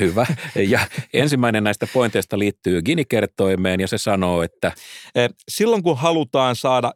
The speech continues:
Speaker 2: yleiskuva tuloeroista ja niiden kehityksestä, niin Gini-kerroin on er-, erittäin hyvä mittari siihen tarkoitukseen.
Speaker 1: Ja Gini-kertoimen perusteella saatu yleiskuva on se, että, e-, e-, et Suomen tuloerot ovat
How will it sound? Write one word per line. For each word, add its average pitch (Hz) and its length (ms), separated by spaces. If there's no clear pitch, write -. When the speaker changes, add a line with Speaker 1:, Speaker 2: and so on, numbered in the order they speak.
Speaker 2:
yleiskuva 117 800
tuloeroista 143 840
ja 131 80
niiden 104 340
kehityksestä, 139 840
niin 120 100
Gini-kerroin 120 640
on 117 140
er-, 135 220
erittäin 131 480
hyvä 104 220
mittari 101 380
siihen 90 240
tarkoitukseen. - 640
Speaker 1:
Ja 101 140
Gini-kertoimen 120 760
perusteella 117 500
saatu 110 380
yleiskuva 101 580
on 90 140
se, 90 260
että, - 380
e-, 113 320
e-, 98 60
et 95 120
Suomen 104 280
tuloerot 123 460
ovat 107 180